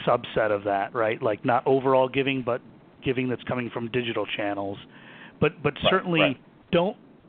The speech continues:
Speaker 1: don't create twenty things you wanna measure, because you'll just spend all your time trying to sort of make sense, heads or tails. I think you'll find less is more. You know, focus on those things and use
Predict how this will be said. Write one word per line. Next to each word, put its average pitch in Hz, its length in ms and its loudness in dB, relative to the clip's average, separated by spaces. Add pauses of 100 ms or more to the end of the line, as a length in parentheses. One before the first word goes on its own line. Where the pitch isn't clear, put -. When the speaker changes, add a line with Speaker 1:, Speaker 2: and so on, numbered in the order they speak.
Speaker 1:
don't 196 220 0
create 170 420 -2 (180)
twenty 165 320 -2
things 147 280 -2
you 131 100 -2
wanna 127 240 0
measure, 104 560 -2 (640)
because 139 240 0
you'll 139 100 2
just 135 160 -2
spend 139 240 2
all 127 140 4
your 127 120 2
time 120 400 -2 (100)
trying 127 220 0
to 120 280 2 (300)
sort 123 120 0
of 117 60 -4
make 127 160 2 (120)
sense, 123 280 -2
heads 123 200 -2
or 113 60 -6
tails. 110 320 -2
I 101 40 -2
think 120 160 -6 (420)
you'll 143 180 4
find 143 240 2
less 147 240 2
is 131 160 -4
more. 117 540 -2 (100)
You 123 140 -4
know, 110 160 -2
focus 151 300 0
on 120 180 0
those 127 280 2
things 127 380 -2 (500)
and 156 200 2
use 208 300 2